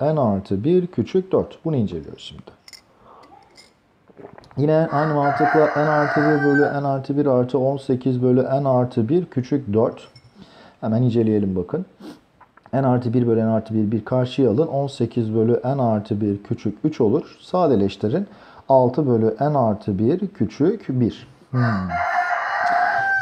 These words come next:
N artı birin ne olduğunu biliyorum. N artı birin ben, e, n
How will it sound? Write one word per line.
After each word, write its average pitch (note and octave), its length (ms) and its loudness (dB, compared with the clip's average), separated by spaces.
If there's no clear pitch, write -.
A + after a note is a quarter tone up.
N A#3 200 4
artı C3+ 320 2
birin D3 260 2
ne C#3+ 40 2
olduğunu D#3+ 400 2
biliyorum. A#2 440 2
N F3+ 180 2
artı E3 420 -2
birin D3+ 380 0
ben, A#2+ 320 -2
e, G#2+ 40 -2
n D#3+ 200 -2